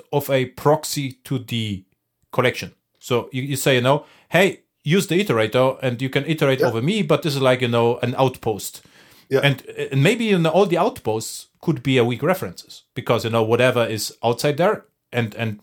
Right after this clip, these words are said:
Speaker 1: and
Speaker 2: Okay.
Speaker 1: it represents the actual, you know, object.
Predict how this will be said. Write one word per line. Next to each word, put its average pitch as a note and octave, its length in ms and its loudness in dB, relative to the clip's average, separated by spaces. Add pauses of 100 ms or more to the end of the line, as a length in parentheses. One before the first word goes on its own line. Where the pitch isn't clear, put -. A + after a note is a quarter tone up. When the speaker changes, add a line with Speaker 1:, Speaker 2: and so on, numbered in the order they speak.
Speaker 1:
and A#2+ 160 -8
Speaker 2:
Okay. B2+ 180 0
Speaker 1:
it A#2+ 80 0
represents D3+ 440 0
the C#3+ 180 -6
actual, B2 580 0
you A#2+ 60 -2
know, A2+ 260 -2 (240)
object. F#3+ 420 -4